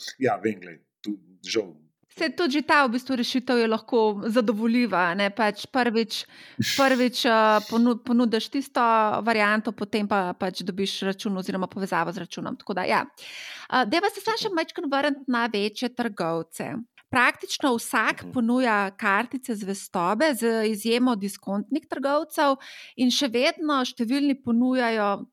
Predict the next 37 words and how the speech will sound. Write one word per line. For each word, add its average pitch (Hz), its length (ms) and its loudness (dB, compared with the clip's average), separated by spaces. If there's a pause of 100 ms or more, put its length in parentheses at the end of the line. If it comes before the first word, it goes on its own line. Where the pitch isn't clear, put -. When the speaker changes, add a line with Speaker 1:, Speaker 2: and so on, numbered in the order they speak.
Speaker 2:
cel 269 180 -2
kup 269 220 -4
nekih 226 300 -4
akcij, - 600 -4
zbiranja 214 480 -2
nalepk, 202 640 -2
pa 196 120 -4
razne 208 360 0
popuste, 254 640 -2 (240)
ki - 140 -2
se 269 120 0
ponavadi 233 580 2
natisnejo 226 720 0
na 208 140 0
repu 196 340 -2
računa. 240 640 0 (380)
Eh, - 180 -2
v 233 160 2
Mercatorju 247 640 0
se 262 140 -2
mi 240 80 4
zdi, 254 100 2
da 302 100 4
so 285 120 -4
naredili 240 340 0
en 233 120 -2
korak 233 360 0
naprej, 233 340 -2
in 240 60 2
sicer 240 280 -6
lani 214 480 2
sem 240 180 0
opazila, 226 420 0
da 208 100 -4
so - 140 -8
bile 220 360 0 (300)
njihove 220 520 2